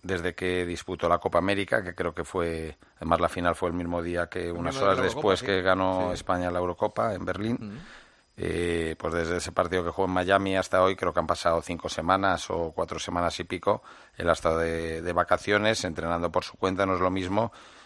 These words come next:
Speaker 1: Y, bueno, tampo-, por arriesgar un partido tampoco, eh, vamos a poner en riesgo una temporada de un futbolista, pues, muy importante, ¿no?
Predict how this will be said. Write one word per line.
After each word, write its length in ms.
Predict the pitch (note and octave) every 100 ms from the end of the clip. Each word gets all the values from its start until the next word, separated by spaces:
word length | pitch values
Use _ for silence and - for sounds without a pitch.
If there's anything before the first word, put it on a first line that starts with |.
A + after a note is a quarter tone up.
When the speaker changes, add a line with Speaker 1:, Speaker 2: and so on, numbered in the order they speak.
| -
Speaker 1:
Y, 500 | - E2 D#2 D2+ D2+
bueno, 380 | D2+ F2 F#2 E2
tampo-, 300 | - D#2 D2+ -
por 160 | - E2+
arriesgar 380 | E2+ D#2+ D#2 F2+
un 120 | F2+
partido 480 | F#2 - F#2+ F#2 G2+
tampoco, 580 | G2+ F#2 F#2+ F2 F2 F2
eh, 260 | F2 E2+
vamos 300 | E2+ E2+ D#2+
a 60 | F2
poner 240 | E2 E2
en 100 | E2
riesgo 320 | D#2+ F2 E2 E2+
una 220 | E2 D#2+
temporada 420 | E2 D#2 D#2+ D#2
de 60 | D#2+
un 100 | D#2
futbolista, 680 | E2 E2 E2 - G2 G2+
pues, 480 | F2 E2 D#2 D#2 - - - - - -
muy 280 | F#2+ G#2 G2+
importante, 560 | E2 D#2 - - E2+
¿no? 140 | D#2